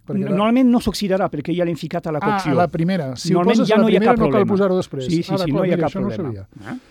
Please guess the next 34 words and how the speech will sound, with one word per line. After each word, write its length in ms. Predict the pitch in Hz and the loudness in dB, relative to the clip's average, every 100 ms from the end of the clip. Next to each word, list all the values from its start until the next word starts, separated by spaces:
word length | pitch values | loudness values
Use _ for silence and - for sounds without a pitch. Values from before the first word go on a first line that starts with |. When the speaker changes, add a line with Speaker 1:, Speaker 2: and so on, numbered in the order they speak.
| _ - | _ -4
Speaker 1:
Molt 140 | 196 165 | 0 0
bé, 140 | 147 | -2
un 140 | 226 240 | -2 0
cop 160 | 220 | 0
freds, 420 | - 240 240 - 190 | 2 0 0 -12 -4
ho 140 | 180 | -4
escorrem 560 | 175 - 170 226 302 294 _ _ - - _ - | -4 -4 -2 -2 -4 -10 _ _ -20 -20 _ -4
i 60 | 208 | 2
Speaker 2:
Exacte, 280 | 277 170 - | 4 2 2
Speaker 1:
ho 40 | |
tallem 140 | 190 208 | 2 4
Speaker 2:
i 40 | |
Speaker 1:
en 20 | |
Speaker 2:
ale-, 80 | - | 2
Speaker 1:
forma 180 | 208 185 | 2 2
Speaker 2:
i 20 | 175 | 2
Speaker 1:
de 20 | |
Speaker 2:
ale-, 80 | 165 | 2
Speaker 1:
romba. 280 | 117 113 170 | -4 -8 -8
Speaker 2:
exacte, 360 | 143 113 143 | -8 -8 -6
després 280 | 139 - 147 | -6 -4 -2
ja 120 | 139 | 0
lo 100 | 143 | -2
talleu, 600 | 143 143 143 156 170 180 170 | 0 0 0 2 2 2 2
eh, 200 | 151 139 - - - | 2 -2 -8 -12 -4
i, 160 | 139 135 - | -2 -2 -2
i 100 | 143 | 0
aleshores, 480 | 147 151 139 131 127 | 2 2 2 2 0
el, 260 | 135 135 139 | -2 0 -2
si 160 | - 147 | -6 -6
es 120 | - | -2
fa 200 | 165 135 | 0 0
amb 160 | - 143 | 0 -2
espàrrecs, 640 | - 196 196 226 - | 0 2 2 0 -4